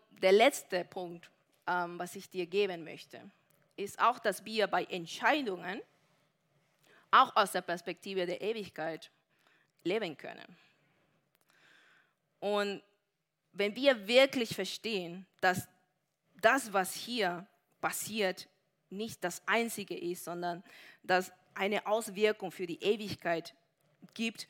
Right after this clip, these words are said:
dann werden wir auch anders Entscheidungen treffen. Und Jesus sagt zum Beispiel, dass es Menschen gibt,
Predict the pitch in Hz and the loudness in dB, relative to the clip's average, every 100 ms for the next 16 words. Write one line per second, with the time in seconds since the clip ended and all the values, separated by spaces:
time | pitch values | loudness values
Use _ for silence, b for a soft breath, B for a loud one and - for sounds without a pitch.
0 | b - 170 220 240 240 233 - 202 - | b -12 2 4 4 2 0 2 2 0
1 | - 185 214 202 165 - - 160 156 - | 0 0 2 2 0 -2 -10 -10 -10 -8
2 | 165 175 170 165 - - - - - b | -6 -6 -10 -12 -14 -16 -18 -20 -20 b
3 | b b b b 175 196 285 269 254 269 | b b b b -8 -4 -4 -4 2 2
4 | 294 - 214 175 165 - - 175 220 233 | 2 -4 -2 -2 -2 -6 -4 -2 0 -2
5 | - _ _ _ _ 180 165 165 - 170 | -6 _ _ _ _ -14 -10 -10 -10 -10
6 | 160 185 311 349 - 175 - 226 208 196 | -6 -4 -4 -8 -12 -12 -14 -10 -8 -10
7 | - | -14